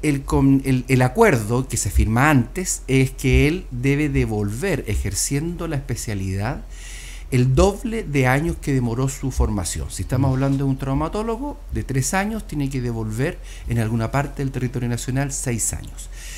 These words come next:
Speaker 1: Y nosotros, desde el Servicio de Salud Aysén, con el Hospital Regional, hemos venido solicitándole a este sistema de formación qué especialistas nos tienen que venir enviando de aquellos que
Speaker 2: Perfecto.
Speaker 1: vayan cumpliendo su periodo de formación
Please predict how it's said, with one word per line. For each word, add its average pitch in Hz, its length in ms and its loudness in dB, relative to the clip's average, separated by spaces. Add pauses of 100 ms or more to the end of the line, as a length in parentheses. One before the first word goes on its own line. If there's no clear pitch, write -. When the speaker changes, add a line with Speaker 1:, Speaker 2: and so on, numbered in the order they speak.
(360)
Speaker 1:
Y 170 80 0
nosotros, 175 800 2
desde 101 180 -2
el 90 60 -4
Servicio 110 260 -2
de - 60 -6
Salud 135 240 0
Aysén, 147 400 2
con 95 160 -6
el 92 80 -2
Hospital 110 280 0
Regional, 165 540 0
hemos 147 240 2
venido 139 280 4
solicitándole 147 840 0
a 139 60 2
este 143 160 -2
sistema 165 380 -4
de 170 80 -2
formación 175 560 -4 (420)
qué 220 140 4
especialistas 185 680 0
nos 151 160 -2
tienen 165 220 -2
que 156 140 -6
venir 147 220 2
enviando 165 480 0
de 170 120 -2
aquellos 156 240 0
que 123 80 -4
Speaker 2:
Perfecto. 139 80 0
Speaker 1:
vayan 143 240 2
cumpliendo 170 640 0
su 202 120 -2
periodo 190 240 0
de - 60 -4
formación 180 480 -4